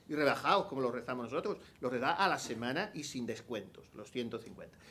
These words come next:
Con lo cual entendía, mm, ella dice que poco, pero entendía bastante el latín.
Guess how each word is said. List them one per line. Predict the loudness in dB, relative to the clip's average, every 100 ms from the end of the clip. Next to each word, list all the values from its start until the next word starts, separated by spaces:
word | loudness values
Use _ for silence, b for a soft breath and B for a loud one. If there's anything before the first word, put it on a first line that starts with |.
| B
Con | 6
lo | 6
cual | 8 6
entendía, | 4 0 -2 -2 2 4 4 0
mm, | -10 -10 -14 -18 -8
ella | -2 2
dice | 2 0
que | -4
poco, | -4 -4 0 0 0
pero | -12
entendía | -10 -6 -2 0
bastante | 0 -4 -6 -6 -4 -4 -4 -6
el | -10
latín. | -12 -14